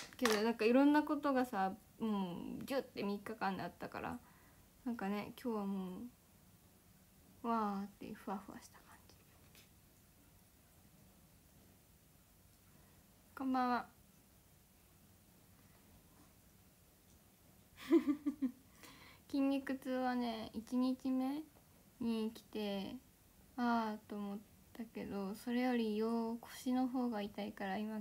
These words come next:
筋肉痛なんかわかんない。筋肉痛より腰が痛い。<laughs> 年じゃん、絶対。<laughs> お疲れ様でした。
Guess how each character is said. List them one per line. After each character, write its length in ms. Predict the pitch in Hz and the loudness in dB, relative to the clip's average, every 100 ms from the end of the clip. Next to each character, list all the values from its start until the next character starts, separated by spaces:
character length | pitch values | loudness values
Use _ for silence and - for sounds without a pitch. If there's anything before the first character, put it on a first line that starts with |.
| 208 | -6
筋 140 | - | -4
肉 260 | 208 208 - | -4 -6 -10
痛 180 | - 214 | -10 -8
な 160 | 202 208 | -6 -6
ん 80 | 214 | -8
か 180 | - | -8
わ 120 | 196 202 | -8 -8
か 180 | - | -6
ん 80 | 190 | -6
な 80 | - | -8
い。 60 | 247 - - - - - - - - - | -12 -18 -20 -20 -20 -20 -20 -20 -20 -6
筋 60 | 254 | 0
肉 320 | 254 247 247 - | 2 0 -4 -6
痛 180 | 254 | 0
よ 160 | 247 240 | 2 2
り 160 | 202 160 | 0 -4
腰 300 | - - 220 | -10 -4 -2
が 80 | 202 | 0
痛 240 | 196 190 | -2 -6
い。 80 | - - - - - - - | -8 -14 -16 -16 -16 -18 -12
<laughs> 80 | 226 - - - - - - - - - - - - - - - - | -12 -12 -20 -20 -20 -20 -20 -20 -18 -12 -10 -12 -16 -20 -20 -20 -6
年 260 | 254 254 | 0 0
じ 60 | 220 | 0
ゃ 60 | |
ん、 60 | - | -4
絶 180 | 202 - | -8 -12
対。 160 | - - - - - - - | -12 -12 -12 -20 -20 -20 6
<laughs> 540 | 330 302 - 269 269 254 - - - - - - - - - - - - - - - - | 10 10 10 8 6 4 -2 -20 -20 -20 -20 -20 -20 -20 -20 -20 -20 -20 -20 -20 -18 -16
お 60 | |
疲 160 | 254 - | -14 -4
れ 180 | 240 247 | -2 0
様 280 | 247 240 | 2 2
で 120 | 240 240 | 2 0
し 60 | |
た。 160 | 233 | -2